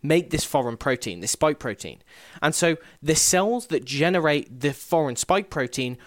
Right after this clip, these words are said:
we can very easily develop autoimmune antibodies against those cells, okay? Now, the problem is, is that when we're looking at autoimmunity, we look at how the immune system works, it is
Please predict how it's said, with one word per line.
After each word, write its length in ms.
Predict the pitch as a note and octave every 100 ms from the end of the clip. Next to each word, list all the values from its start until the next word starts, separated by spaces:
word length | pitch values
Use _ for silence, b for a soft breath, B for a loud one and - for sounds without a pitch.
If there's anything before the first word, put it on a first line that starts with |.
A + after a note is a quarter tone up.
| B
we 120 | E3
can 180 | F#3 E3+
very 360 | B2+ D3+ F#3 A3
easily 420 | - F#3 D#3 C3+
develop 520 | C3 A#2+ C#3 E3 -
autoimmune 640 | D#3 C#3+ D#3+ C#3 C3+ C3+ -
antibodies 720 | C#3 C3+ C#3+ B2+ A#2+ A2+ - -
against 580 | C3 A2+ C#3 C#3 - -
those 220 | B2 A2+
cells, 500 | - C#3+ A#2 - - _ _ _ _ -
okay? 280 | A#2 E3+ A#3+ _ B B B B
Now, 240 | D#3+ E3+ - _ _ _ _ _ _ _ _ _ -
the 100 | D#3+
problem 380 | - G#3 C4+ G#3+
is, 180 | D3 C#3
is 100 | B2+
that 140 | D3
when 160 | D#3 F3
we're 80 |
looking 300 | F#3+ F#3 F#3+
at 60 | D#3+
autoimmunity, 840 | A#2+ D#3 D3+ C3+ D3+ F#3+ F#3+ B2+
we 80 | A#2+
look 140 | C3 -
at 60 |
how 200 | - D#3
the 220 | D3 C#3+
immune 260 | A#2+ B2+ C#3
system 320 | C#3 C3 A#2+
works, 380 | D3 G#3 C#3+ - B B B B -
it 120 | F3
is 240 | E3+ E3